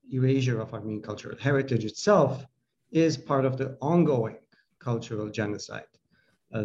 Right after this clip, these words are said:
that, uh, has been a staple of, you know, Turkish, uh, policy, uh, whether it's destruction or neglect over the past century. And it has also been a staple of, unfortunately, Azerbaijani policy over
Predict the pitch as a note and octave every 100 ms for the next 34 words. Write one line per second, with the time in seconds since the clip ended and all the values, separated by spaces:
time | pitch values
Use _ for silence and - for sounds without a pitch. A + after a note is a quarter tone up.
0 | G#2 B2+ B2 B2+ - - - _ _ B2
1 | A2+ A2+ - C3+ A2+ C3+ C3+ C3 C3 B2+
2 | - B2 B2 B2 A2+ A2+ A2 - _ _
3 | _ _ _ _ - B2 A2 - A#2+ A#2
4 | A#2 A2 - - - G#2+ G#2 G#2 A#2+ A#2
5 | A#2 - F3 F3+ _ _ _ A2+ A2 A2
6 | A2+ A2 A2 - - A#2+ A2+ - A#2+ A2
7 | A2+ A2 A2 A#2 - - G#2+ G#2+ G#2 -
8 | G2+ - G#2+ G#2+ C#3 D#3 G#3+ _ _ _
9 | _ _ - B2 A#2+ B2 B2 - B2 A#2+
10 | A2 A2+ - G#2+ G#2+ G#2 - G#2+ G#2+ G#2
11 | G2+ - _ _ A#2+ - G#2+ G#2+ G#2 G#2
12 | G#2+ G2 G#2+ G#2 G#2+ A2+ A2 G#2+ A2 G2+
13 | - - G2 _ _ _ _ _ - A2
14 | G2+ G#2 G2 G2